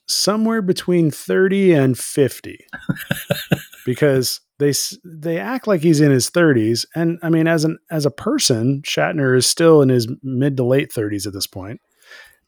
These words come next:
And yet, mid to late thirties? Uh, maybe early thirties, actually. And yet, they say that twenty years ago, he saw Kodos on this other planet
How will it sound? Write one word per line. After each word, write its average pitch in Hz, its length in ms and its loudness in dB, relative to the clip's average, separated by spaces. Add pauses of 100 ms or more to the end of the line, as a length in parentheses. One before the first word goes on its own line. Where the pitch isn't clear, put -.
(240)
And 175 880 2
yet, 175 840 -2 (480)
mid 165 120 -8
to 196 60 -8
late 196 220 -8
thirties? 247 340 -10 (680)
Uh, 277 220 0
maybe 269 200 4
early 202 220 6
thirties, 95 340 -10
actually. 98 380 -12 (400)
And 170 140 4
yet, 190 520 2 (800)
they 156 120 4
say 196 300 4
that 160 360 4
twenty 196 460 0
years 180 500 0
ago, 117 640 -2 (120)
he 139 220 0
saw 143 300 0
Kodos 127 500 2
on 123 100 0
this 120 180 0
other 113 200 0
planet 143 480 0